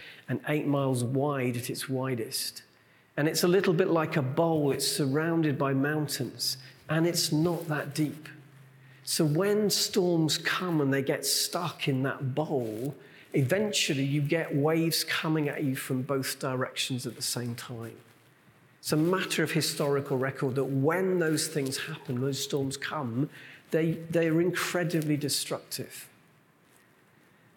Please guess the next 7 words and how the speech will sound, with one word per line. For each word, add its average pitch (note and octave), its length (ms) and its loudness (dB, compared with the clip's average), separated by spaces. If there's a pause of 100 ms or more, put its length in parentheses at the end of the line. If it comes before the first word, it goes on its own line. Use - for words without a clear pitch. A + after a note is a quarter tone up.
(140)
So - 180 2
the D#3+ 140 4
disciples E3+ 840 0
know E3+ 320 4
when D#3 280 2
to - 100 -4
panic, - 640 -6